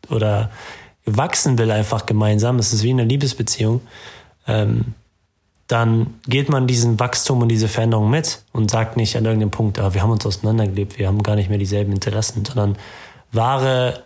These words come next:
Beziehung, wahrer Wachstum besteht daraus, dass man eine Verbindung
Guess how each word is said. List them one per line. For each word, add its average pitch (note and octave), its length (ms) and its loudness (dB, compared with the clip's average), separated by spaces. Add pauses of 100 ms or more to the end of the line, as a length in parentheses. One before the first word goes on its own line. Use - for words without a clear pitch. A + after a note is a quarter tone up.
Beziehung, A#2+ 720 0
wahrer A#2 460 0
Wachstum B2 560 0
besteht A2+ 400 -2
daraus, A#2 260 0
dass - 220 -2
man G#2+ 180 2
eine G#2 140 2
Verbindung G#2+ 680 2